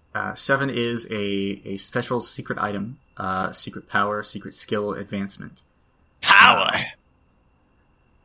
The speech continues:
Speaker 1: yeah, well, uh, not that kind of mutant power, sorry. Um,
Speaker 2: No! <laughs> Dante.
Speaker 1: Um,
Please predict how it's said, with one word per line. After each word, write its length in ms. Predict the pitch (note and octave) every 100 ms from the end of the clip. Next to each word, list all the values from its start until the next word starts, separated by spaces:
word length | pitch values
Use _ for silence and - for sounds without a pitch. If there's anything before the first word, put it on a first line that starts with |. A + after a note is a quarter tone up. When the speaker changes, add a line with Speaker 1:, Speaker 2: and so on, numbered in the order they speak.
| _
Speaker 1:
yeah, 260 | A#2+ G#2+ E2+
well, 260 | G2+ F#2+ F2+
uh, 540 | F#2 F#2+ G2+ - B2+ B2
not 240 | - C#3+ C#3
that 160 | A#2
kind 220 | - A2 G2+
of 60 |
mutant 240 | G#2+ - -
power, 260 | F#2+ F2+
sorry. 320 | - A2 D#2 - _ - _ -
Um, 120 | G2
Speaker 2:
No! 580 | D4 A#2+ A2 G#2+ G2 - - - _ -
<laughs> 0 | - -
Dante. 480 | - - - - - _ - - _ _ _ - _ _ -
Speaker 1:
Um, 560 | G#2 G#2+ A2 G#2+ G#2+